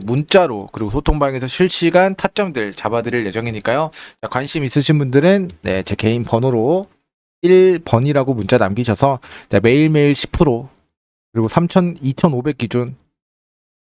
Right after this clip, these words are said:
십 프로 수익이면은 이백오십만 원이 수익입니다.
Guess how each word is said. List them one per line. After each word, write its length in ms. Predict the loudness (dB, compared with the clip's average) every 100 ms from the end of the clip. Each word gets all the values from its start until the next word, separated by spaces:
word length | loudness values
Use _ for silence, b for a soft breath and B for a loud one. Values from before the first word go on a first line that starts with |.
| _ _ -12
십 100 | 2
프로 180 | 2
수익이면은 680 | 4 4 4 2 0 0 0
이백오십만 640 | 4 4 4 2 4 4
원이 200 | 2 0
수익입니다. 680 | 0 2 2 0 2 0